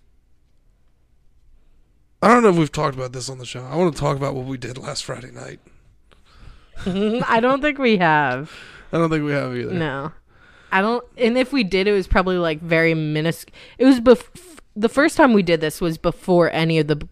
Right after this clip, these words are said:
Speaker 2: the B S episodes. So I don't think
Speaker 1: Oh,
Speaker 2: we've ever
Speaker 1: that's
Speaker 2: talked about it.
Speaker 1: true. We
Speaker 2: And if we did in a regular episode, it was very, like,
Speaker 1: Short.
Speaker 2: short. Yeah.
Speaker 1: So Taylor and I have a tendency <laughs> when we get shit-faced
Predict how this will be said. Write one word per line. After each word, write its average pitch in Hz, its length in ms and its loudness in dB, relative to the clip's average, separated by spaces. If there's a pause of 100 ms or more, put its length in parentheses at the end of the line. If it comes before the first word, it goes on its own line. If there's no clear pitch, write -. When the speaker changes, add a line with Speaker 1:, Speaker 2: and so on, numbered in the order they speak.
(380)
Speaker 2:
the 160 100 -2
B 147 200 0
S 78 200 -4
episodes. - 580 -8 (480)
So - 180 2
I 175 60 8
don't 196 160 2
think 170 160 0
Speaker 1:
Oh, 160 40 -2
Speaker 2:
we've 147 120 2
ever 135 160 2
Speaker 1:
that's 127 100 -2
Speaker 2:
talked 139 180 0
about 107 220 2
it. - 80 -2
Speaker 1:
true. 139 160 -6
We 160 760 -10 (880)
Speaker 2:
And 202 100 4
if 208 120 2
we 214 100 4
did 202 280 4
in 185 160 0
a 165 120 0
regular 180 440 0
episode, 139 560 -6
it 156 100 -8
was 147 160 -10
very, 139 380 -4
like, 131 340 -12 (260)
Speaker 1:
Short. 147 540 -12
Speaker 2:
short. - 420 -6 (260)
Yeah. 135 160 -10 (220)
Speaker 1:
So - 100 -12
Taylor 247 380 0
and 247 80 0
I 202 100 0
have 160 180 -2
a 131 40 -10
tendency 135 840 -8 (160)
<laughs> - 180 -6
when 139 180 -12
we 135 100 -8
get 131 160 -8
shit-faced 135 720 -6